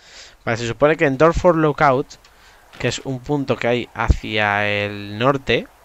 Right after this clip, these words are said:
Dorford Lookout es desde esa posición. Ahí es donde se supone que está Delilah, esta chica, que estamos hablando con ella. Es donde se supone que está. Y veis esos puntos,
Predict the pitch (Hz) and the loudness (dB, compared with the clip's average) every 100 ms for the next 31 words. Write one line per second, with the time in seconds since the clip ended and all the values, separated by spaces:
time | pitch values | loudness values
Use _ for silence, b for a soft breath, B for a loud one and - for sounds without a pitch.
0 | _ - - _ _ _ _ - - - | _ -20 -20 _ _ _ _ -20 -20 -12
1 | 120 160 175 - 165 160 147 147 143 143 | 4 4 6 6 6 4 2 -2 0 0
2 | 135 - - 143 - 131 127 113 117 107 | 0 -4 -8 -8 -8 -6 -6 -4 -4 -4
3 | - - 131 135 120 110 - - 107 - | -6 -8 -6 -6 -6 -10 -12 -10 -12 -12
4 | B B B - 127 147 170 170 160 139 | B B B -6 0 0 0 0 0 -2
5 | 131 131 147 139 - 139 135 120 120 120 | -4 -2 -2 -2 0 2 2 2 2 2
6 | 110 117 - 127 - 110 - 117 110 - | 0 -2 -6 -10 -8 -6 -6 -4 -4 -4
7 | - _ _ - 117 110 107 110 110 110 | -16 _ _ -14 -6 -6 -2 -2 -2 -4
8 | 110 117 113 120 B B B B B 127 | -4 -4 -4 -6 B B B B B -6
9 | 127 156 139 135 123 120 131 110 107 - | -2 0 0 0 -2 0 0 0 -4 -6
10 | - 113 131 175 - 180 - 147 139 - | -6 -2 -2 -2 -2 -4 -4 -6 -2 0
11 | 156 - | 0 -4